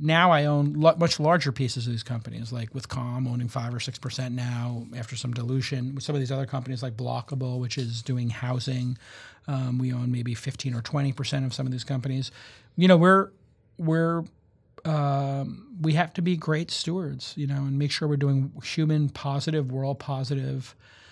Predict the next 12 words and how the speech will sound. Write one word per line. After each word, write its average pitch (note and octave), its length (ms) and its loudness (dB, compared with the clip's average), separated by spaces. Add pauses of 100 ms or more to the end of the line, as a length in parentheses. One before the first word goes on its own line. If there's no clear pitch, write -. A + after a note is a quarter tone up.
(280)
uh, D3 180 -2
things. C3 560 -6
And C3+ 400 -2
I C3+ 80 0
think D3+ 180 -2
about D3+ 160 2
it C#3+ 80 -4
a C#3 60 -4
lot C3+ 380 -6 (460)
now. B2 360 -4 (300)
You D#3 140 -2
know, C3+ 280 -2